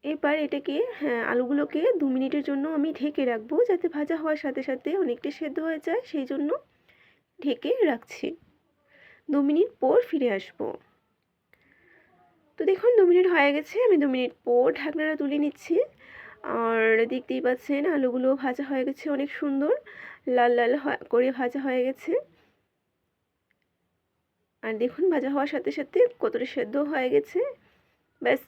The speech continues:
এবার এগুলোকে তেল ছড়িয়ে তুলে নিতে হবে। তো একটা পাত্রের মধ্যে আমি আলুগুলোকে ভেজে তুলে নিয়েছি, বাকি তেলের মধ্যে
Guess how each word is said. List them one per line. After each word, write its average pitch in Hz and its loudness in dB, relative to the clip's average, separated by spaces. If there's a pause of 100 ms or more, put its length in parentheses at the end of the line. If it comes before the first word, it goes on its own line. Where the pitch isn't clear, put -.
এবার 285 2
এগুলোকে 302 0 (440)
তেল 294 0
ছড়িয়ে 339 4
তুলে 320 4
নিতে 254 -2
হবে। 233 -4 (960)
তো 320 -6
একটা 320 -4
পাত্রের 311 -2
মধ্যে 320 0
আমি 349 6
আলুগুলোকে 285 0
ভেজে 294 -4
তুলে 277 -4
নিয়েছি, 277 0 (600)
বাকি 311 -2 (140)
তেলের 269 -4
মধ্যে 254 -2